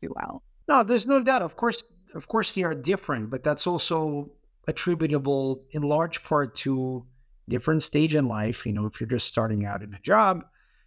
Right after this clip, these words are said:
Speaker 2: you probably don't have, I don't know, a spouse, kids, mortgage. It's just that, that's the age bracket, right? So if you're later on, if you're, I don't know, a millennial, you're much more likely to have,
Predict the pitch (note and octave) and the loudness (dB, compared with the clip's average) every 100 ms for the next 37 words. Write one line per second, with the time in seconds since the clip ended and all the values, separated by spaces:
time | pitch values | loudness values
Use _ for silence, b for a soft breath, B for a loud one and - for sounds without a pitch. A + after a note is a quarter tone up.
0 | _ - - E3 D#3 C#3 C#3+ C#3+ C#3 B2+ | _ -8 2 4 4 0 2 2 0 -2
1 | - _ _ _ D3 C3 D3 C#3 B2+ C3 | -12 _ _ _ -4 0 2 0 -4 -6
2 | - A2 G2 G#2 A2 G#2 G2+ - - A2 | -6 -4 -4 -4 -2 -4 -6 -8 -2 -2
3 | A2+ - - A2 G#2+ G#2 - - _ _ | 0 -4 -4 -4 -4 -4 -8 -10 _ _
4 | _ - G#2+ A#2+ G#2 G#2 G#2 - - _ | _ -12 -6 -4 -2 -2 -4 -8 -12 _
5 | _ _ - - - - A#2 - - _ | _ _ -20 -12 -8 -4 -4 -6 -18 _
6 | _ - C3 - - C#3 C#3+ - - _ | _ -4 -4 -4 -2 0 0 -6 -8 _
7 | _ - - C3+ F#3+ D3+ - - - - | _ -16 -6 -2 0 0 -2 -6 -6 -8
8 | A#2 C3 - b b b b b b - | -4 -4 -4 b b b b b b -6
9 | - D3 D3 D#3 F#3 - E3+ E3 D#3+ F3 | 2 2 2 -2 -6 -2 0 2 2 0
10 | E3 E3+ F#3 D#3+ G3 A#3+ F3+ D#3+ - D3 | 0 0 2 2 4 2 2 -4 -4 -2
11 | C#3 C3 C3 A2 G#2 B2 C3+ F#3+ F#3+ D3 | 0 0 -2 -4 -6 -2 0 2 2 2
12 | C#3 C3 B2+ C3 - C3+ B3 A#3 F3+ D#3 | 2 0 -2 -4 -2 2 2 2 0 0
13 | D3+ - A#2 B2+ C3+ C3+ | 0 -2 -4 0 0 -2